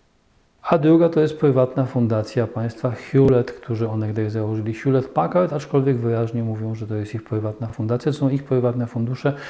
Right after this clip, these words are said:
i to nie ma związku z działaniami firmy Hewlett Packard. No,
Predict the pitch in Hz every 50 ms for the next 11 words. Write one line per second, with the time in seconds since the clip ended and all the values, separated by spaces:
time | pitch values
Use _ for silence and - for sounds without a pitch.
0 | - - - - 151 139 - 135 131 135 135 131 127 120 107 101 107 110 107 107
1 | - - - 117 104 104 110 107 101 101 101 101 101 104 101 - - - 98 95
2 | 95 98 98 104 _ _ _ _ _ _ _ _ _ _ - - - - 143 127
3 | 120 113 110 - - - - - _ - 147 147 139 - 139 110 98 98 104 104
4 | 120 120 131 139